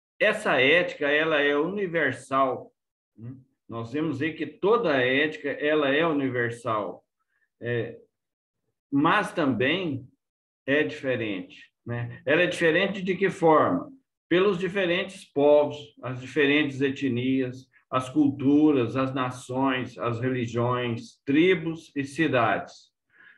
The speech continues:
né? Então, nós vimos aí que a ética é universal, mas é diferente, né? Cada etnia tem a sua ética. Nós vimos, seguindo aqui o nosso elaborado,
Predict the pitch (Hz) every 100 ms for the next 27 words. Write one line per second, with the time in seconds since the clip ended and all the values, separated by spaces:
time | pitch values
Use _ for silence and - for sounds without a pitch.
0 | - - - _ _ _ _ 135 202 240
1 | 196 143 202 180 151 180 180 190 156 160
2 | 156 - 147 143 123 117 113 - 127 139
3 | 147 131 113 113 98 - 104 98 117 139
4 | 156 156 170 156 117 135 - 147 151 135
5 | 110 - - 135 135 120 135 139 127 131
6 | 127 120 120 104 104 104 120 127 135 -
7 | 135 - _ _ _ _ 135 180 151 202
8 | 214 208 165 - _ _ _ _ - 160
9 | 139 160 196 165 - 160 170 156 151 151
10 | 156 - 139 - - _ - 123 135 120
11 | 123 135 175 175 113 92